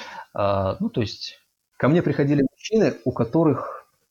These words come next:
ну, грубо говоря, не стоит. Их это, это, конечно, тревожило. Когда я начинал собирать историю жизни, чем они занимаются,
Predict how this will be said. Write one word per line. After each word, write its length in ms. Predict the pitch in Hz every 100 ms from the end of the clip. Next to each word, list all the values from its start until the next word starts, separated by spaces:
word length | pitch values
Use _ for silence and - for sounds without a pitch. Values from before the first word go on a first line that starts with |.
| _ _
ну, 100 | 196
грубо 300 | 160 135 135
говоря, 360 | 110 110 120 131
не 160 | 110 120
стоит. 460 | - 156 123 107 - - _ - - - - - _ _ _ _
Их 140 | 156 139
это, 140 | 135 139 -
это, 140 | 147
конечно, 360 | 123 131 123 120
тревожило. 680 | 117 135 113 104 120 180 190 _ -
Когда 240 | 127 147
я 40 |
начинал 340 | 139 135 143 131
собирать 640 | 131 123 123 117 113 - _ _ _ _ _ _ -
историю 480 | - - 127 110 107
жизни, 380 | 117 175 185 156
чем 180 | - 117
они 120 | 110
занимаются, 880 | 113 131 190 196 - - 131 120 117